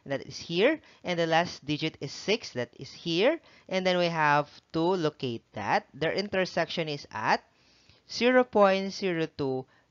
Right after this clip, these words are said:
three nine. And that is now the area at z is equal to zero point zero six. That is now the process on how to locate or to know or even to determine the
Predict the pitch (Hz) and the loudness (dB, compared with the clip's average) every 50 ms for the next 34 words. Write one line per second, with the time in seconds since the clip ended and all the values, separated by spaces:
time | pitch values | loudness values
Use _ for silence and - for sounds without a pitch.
0 | _ - 165 160 156 151 - 135 120 120 113 107 110 104 113 131 143 151 277 - | _ -2 0 2 2 0 -2 -6 -6 -6 -8 -8 -10 -10 -10 -8 -4 -4 -4 -4
1 | - 254 - - - 202 190 190 190 190 - - - 135 127 123 123 127 127 127 | -6 -8 -8 -4 0 2 2 2 2 0 -2 -6 -4 -4 -4 -2 -2 -2 -4 -4
2 | 127 - - - 107 - _ - - - 175 208 214 214 214 202 - - 131 - | -6 -6 -8 -12 -14 -14 _ -14 -10 -8 -6 -6 -4 -6 -6 -6 -6 -8 -8 -8
3 | - - 147 - - 147 139 131 - _ - 120 131 156 220 269 - _ - - | -10 -12 -12 -8 -6 -6 -6 -6 -6 _ -10 -8 -4 -4 -4 -6 -8 _ -20 -20
4 | _ _ - - - 180 180 170 175 170 - - 143 131 127 127 127 131 139 135 | _ _ -6 -2 0 2 2 2 2 0 0 0 0 0 0 0 -2 -4 -6 -10
5 | _ _ _ _ _ - - - 131 113 107 107 101 - - - - - - - | _ _ _ _ _ -16 -10 -6 -6 -4 -4 -4 -6 -8 -10 -12 -12 -14 -16 -16
6 | - - - - - - - 202 277 330 302 - - - 247 240 247 233 196 190 | -16 -18 -20 -20 -12 -2 0 2 2 2 0 0 0 4 6 6 6 6 4 2
7 | 185 - - 240 240 254 254 - - 180 165 - - - 190 196 196 - - 202 | 0 0 2 4 4 4 4 2 -2 -4 -4 -4 -6 -6 -6 -4 -6 -8 -8 -4
8 | 180 156 147 151 180 208 - - - - _ _ _ _ - 240 240 240 247 - | -2 2 4 4 4 2 0 -4 -16 -20 _ _ _ _ -4 0 2 2 2 2
9 | - 185 160 156 160 - _ _ _ _ _ _ _ _ _ _ - - 190 196 | 0 0 0 0 -2 -4 _ _ _ _ _ _ _ _ _ _ 2 4 4 4
10 | 196 208 202 185 180 214 220 180 143 131 - - - - 156 - - 196 202 196 | 4 2 0 2 2 4 4 4 4 4 2 0 0 0 0 0 0 -2 -2 -2
11 | 214 214 202 214 185 147 139 - 226 220 - 214 202 185 180 165 165 156 139 123 | -2 -2 -2 -4 -6 -6 -8 -14 -14 -6 -2 -2 -2 0 -2 -4 -4 -4 -6 -6
12 | 127 | -8